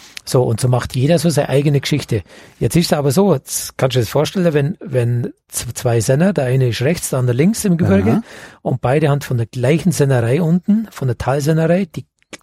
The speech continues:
Speaker 1: die gleiche Kultur
Speaker 2: Ja.
Speaker 1: und nehmen die beide am gleichen Tag mit auf, dann, dann heißt es nicht, dass die gleichen Käse machen, weil jeder so seine eigene Strukturen hat da oben. Und, und das,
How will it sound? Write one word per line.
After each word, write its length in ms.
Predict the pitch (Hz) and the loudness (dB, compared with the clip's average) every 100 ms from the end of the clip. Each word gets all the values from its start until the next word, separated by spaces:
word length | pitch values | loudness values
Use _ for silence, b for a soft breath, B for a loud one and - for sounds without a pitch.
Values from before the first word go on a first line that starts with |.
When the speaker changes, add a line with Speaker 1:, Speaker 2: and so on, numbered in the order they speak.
| _ _ | _ _
Speaker 1:
die 120 | 143 131 | -2 0
gleiche 300 | 135 120 120 | 2 0 0
Kultur 460 | - 117 156 240 - | -2 0 0 0 2
Speaker 2:
Ja. 260 | 110 90 - - | 2 2 -2 -2
Speaker 1:
und 120 | 139 | 0
nehmen 220 | 139 143 | 2 2
die 80 | 131 | 0
beide 340 | - 139 156 | 0 0 2
am 80 | 143 | 2
gleichen 260 | 127 143 135 | 2 2 2
Tag 200 | 123 123 | 0 2
mit 180 | 120 131 | 0 2
auf, 300 | 170 - - B B B B B | 0 -2 -12 B B B B B
dann, 440 | 147 131 131 131 - - _ - | -4 -2 0 -2 -6 -10 _ -4
dann 180 | 123 | 0
heißt 280 | 113 139 - | 2 2 2
es 100 | 131 | 2
nicht, 240 | 165 - 165 | 2 2 -2
dass 120 | - | 0
die 120 | 165 | -2
gleichen 300 | 151 151 151 | 0 0 0
Käse 260 | 160 156 113 | 0 0 0
machen, 220 | 101 110 - _ _ _ | -2 -6 -12 _ _ _
weil 120 | 123 123 | -4 0
jeder 280 | 139 175 | 2 2
so 100 | 147 | 0
seine 260 | 147 139 143 | 0 0 2
eigene 280 | 135 135 131 | 0 2 0
Strukturen 500 | - 131 - 160 170 | -2 -8 -4 0 2
hat 180 | 170 - | 2 0
da 60 | |
oben. 260 | 165 175 202 B B B B B - | 0 0 0 B B B B B -4
Und, 440 | 143 135 131 - _ | 0 2 0 -4 _
und 240 | - 127 | -4 0
das, 380 | 135 123 117 - | 2 0 0 -6